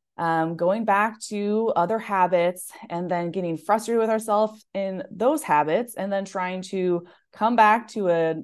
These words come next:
another way of eating and living and getting evaluated, maybe seeing a professional, maybe trying another diet or trend, and just in this cycle. So patterns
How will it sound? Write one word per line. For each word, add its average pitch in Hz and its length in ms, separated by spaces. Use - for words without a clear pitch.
another 175 480
way 190 380
of 175 420
eating 208 340
and 180 160
living 196 300
and 165 140
getting 208 240
evaluated, 190 560
maybe 196 420
seeing 202 400
a 196 40
professional, 202 580
maybe 214 560
trying 202 400
another 208 340
diet 190 340
or 208 60
trend, 190 560
and 175 440
just 180 260
in 220 440
this 175 500
cycle. 165 920
So 202 500
patterns 226 840